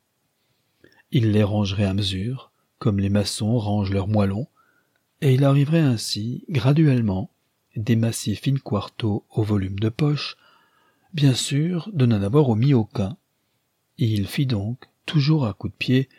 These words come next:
un vide le long du mur, et foulant aux pieds les livres comme autant de mottes de terre, il allait de çà de là, dans ce labour de nouvelle espèce, ramassant les volumes dont la grossure et le format convenaient le mieux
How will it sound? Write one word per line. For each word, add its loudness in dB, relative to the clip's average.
un 2
vide -2
le 0
long -2
du 0
mur, 2
et -2
foulant 0
aux 0
pieds 0
les 0
livres 2
comme 2
autant 0
de -4
mottes 0
de -4
terre, -4
il 4
allait 0
de 2
çà -2
de 4
là, 0
dans 0
ce -2
labour 2
de 2
nouvelle 2
espèce, -6
ramassant 0
les 0
volumes -2
dont 4
la 4
grossure 0
et 2
le 0
format -4
convenaient 0
le 0
mieux 2